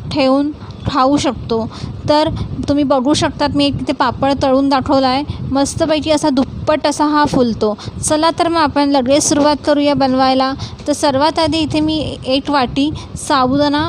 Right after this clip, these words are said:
भिजत घालून घेतला होता. तुम्हाला दाखवलं, ही अशी एक वाटी हा साबुदाणा भिजत घालायचा आहे. साधारणतः सहा ते सात तास हा भिजत घालायचा आहे. तर इथे मी रात्रीच भिजत घालून ठेवला होता साबुदाणा.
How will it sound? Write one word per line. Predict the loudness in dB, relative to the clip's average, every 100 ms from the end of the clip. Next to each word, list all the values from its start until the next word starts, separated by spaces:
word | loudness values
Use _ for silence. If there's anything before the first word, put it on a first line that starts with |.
| 0
भिजत | 0 2 0 2
घालून | 2 4 4
घेतला | 2 0 0
होता. | 2
तुम्हाला | 2 2 2
दाखवलं, | 0 2 2 2
ही | 2
अशी | 2 2 0
एक | 0 0
वाटी | 0 0 0 0
हा | 0 -2
साबुदाणा | 0 0 2 2
भिजत | 2 2 0 0
घालायचा | 0 2 0 0
आहे. | -2 -2 -6 -8 -6
साधारणतः | 0 0 2 2 2 2
सहा | 2 2 0 0
ते | -2
सात | 0 0 -2 -2
तास | 0 2 2
हा | 2
भिजत | 2 0 0 2
घालायचा | 2 2 2 2
आहे. | 0
तर | 0 -2
इथे | 0
मी | 0 2
रात्रीच | 0 0 0 0 2
भिजत | 2 0
घालून | 2 4 4 4
ठेवला | 4 4 4
होता | 2 0
साबुदाणा. | 2 2 2 0 0